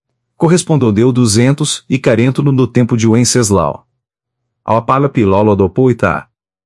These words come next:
E seri pibiu do reis de Aguildou pensar a Cício Heria e reamia a voz de Bilac, apresentando outros aspectos do problema e discutindo a forma de soerguer o Brasil de uma decadência.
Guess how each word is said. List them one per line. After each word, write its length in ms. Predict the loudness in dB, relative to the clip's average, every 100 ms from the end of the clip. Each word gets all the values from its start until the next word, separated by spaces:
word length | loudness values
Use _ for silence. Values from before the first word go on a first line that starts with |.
| _
E 120 | -4 -2
seri 560 | -2 -2 0 2 0 0
pibiu 420 | -2 0 0 2
do 80 | 2
reis 420 | 2 2 0 0
de 140 | 0
Aguildou 460 | 0 2 2 2 0
pensar 340 | 0 0 0
a 60 | 0
Cício 480 | 0 0 0 0 2
Heria 420 | 2 2 0 0
e 80 | 0
reamia 540 | 2 2 2 2 2
a 60 | 2
voz 240 | 2 0
de 100 | 0
Bilac, 460 | -2 0 0 -2 -8 _ _
apresentando 640 | -4 -2 0 0 2 2
outros 360 | 2 2 0 0
aspectos 680 | -2 0 -2 -2 -2 -2
do 80 | -2
problema 640 | 0 0 2 2 2 0 -2
e 120 | -4
discutindo 680 | 0 -2 -2 -2 0 0 2
a 60 |
forma 500 | 0 0 0 2 2
de 140 | 0 -2
soerguer 540 | 0 0 0 0 0
o 20 |
Brasil 480 | 2 2 2 0 0
de 100 | 0
uma 240 | 2 2 0
decadência. 800 | 0 0 0 0 -2 -4 -8